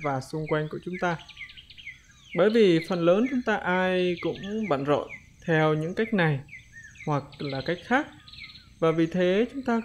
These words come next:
không thể nhìn được những chùm mây, ờ, những sắc màu tuyệt diệu mà cái thế giới đã ban lại cho chúng ta.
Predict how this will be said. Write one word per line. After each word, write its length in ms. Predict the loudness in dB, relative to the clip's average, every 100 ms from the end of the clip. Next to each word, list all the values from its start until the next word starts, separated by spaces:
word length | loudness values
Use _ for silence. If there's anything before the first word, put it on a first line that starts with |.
| -2
không 420 | 0 2 2 0 0
thể 220 | -2 2
nhìn 300 | 2 2 0
được 140 | -2 -6
những 140 | -10 -4
chùm 220 | -2 0
mây, 180 | 0 -2 -4 -18 -20 -20 -20 -20 -20 -10
ờ, 380 | -6 -6 -6 -4
những 260 | -2 0
sắc 200 | 0 0
màu 400 | 2 2 0 -2 -6 -18 -20 -20 -6
tuyệt 140 | -2 0
diệu 260 | 2 2 0 -10
mà 340 | -4 -2 -2 -4
cái 100 | -8 -8
thế 140 | -8
giới 280 | -4 -2 -2 -4 -8
đã 160 | -8 -6
ban 260 | -6 -4
lại 160 | -6 -8 -14 -16
cho 60 | -12 -10
chúng 80 | -2
ta. 140 | -2